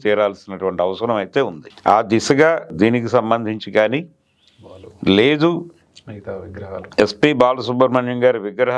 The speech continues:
Speaker 1: ప్రతిష్టాపన వ్యవహారానికి సంబంధించి కానీ ఇక్కడ పొలిటికల్ మోటివ్స్ ఉన్నాయా లేదా అనే దానికంటే కూడా ఇప్పుడు కల్చరల్ ఫ్రంట్ ముందుకొచ్చి ఒక సమన్వయం సాధించి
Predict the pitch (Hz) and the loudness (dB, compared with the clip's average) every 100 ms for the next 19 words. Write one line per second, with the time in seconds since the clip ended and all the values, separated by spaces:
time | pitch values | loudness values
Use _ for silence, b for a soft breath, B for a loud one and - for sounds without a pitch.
0 | 123 104 101 117 - 117 120 107 98 101 | -4 -8 -12 -12 0 0 0 -2 0 0
1 | 107 110 107 101 - 92 101 101 101 95 | 0 -2 -4 -8 -10 -6 -6 -6 -10 -8
2 | 90 90 107 165 - - 117 110 - 165 | -2 -2 -2 -8 -12 -4 -2 -2 0 2
3 | 135 123 127 - 196 120 131 - 147 131 | 2 0 -4 0 0 0 -4 0 0 2
4 | 123 127 127 131 120 117 110 117 113 113 | 0 0 0 -2 -2 -8 -4 0 2 2
5 | 113 101 101 104 104 104 95 95 95 98 | 0 0 0 0 0 -2 -8 -4 -6 -4
6 | 92 92 104 104 139 123 101 101 90 110 | -8 -4 -2 0 -2 -4 -8 -4 -2 -2
7 | 117 147 143 143 - 123 123 131 117 110 | -2 -2 0 -4 -2 -2 -2 -4 -8 -8
8 | 113 - 107 - - 151 _ _ - 127 | -8 -4 -6 -6 -10 -10 _ _ 0 2
9 | 143 120 113 117 143 147 143 143 135 - | 4 2 2 2 2 4 2 2 -4 0
10 | 107 113 113 123 | 0 2 -4 -6